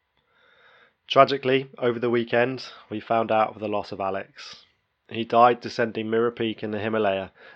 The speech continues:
as part of his preparation to be the first person with Parkinson's to stand on top of the world on Mount Everest. Alex was a friend of mine, a guest on the Evolve Pod, and one of the most driven, humble,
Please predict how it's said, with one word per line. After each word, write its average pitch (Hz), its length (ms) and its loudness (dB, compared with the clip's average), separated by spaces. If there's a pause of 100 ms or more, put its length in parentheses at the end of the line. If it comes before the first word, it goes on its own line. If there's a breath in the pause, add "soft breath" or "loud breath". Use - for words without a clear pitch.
as 95 80 -16
part 120 260 2
of 120 80 -6
his 117 120 -4
preparation 104 760 -6
to - 140 -20
be 104 100 -8
the 98 80 -10
first 110 340 -4
person 107 320 -6
with 107 140 -10
Parkinson's 98 720 -10
to - 100 -16
stand 101 340 -8
on 95 120 -8
top - 240 -12
of 117 40 -6
the 110 80 -4
world 98 320 -4
on 92 140 -14
Mount 95 260 -12
Everest. 90 500 -16 (2500)
Alex 123 260 4
was 113 80 -6
a 110 60 -4
friend 120 260 0
of 110 60 -4
mine, 113 340 0 (380)
a 110 40 -8
guest - 280 -2
on 113 100 -2
the 110 140 -2
Evolve 110 340 0
Pod, 117 320 2 (800 loud breath)
and 107 80 -8
one 110 140 2
of 107 60 -2
the 107 60 -2
most 104 280 -4
driven, 113 500 0 (220)
humble, 104 680 -4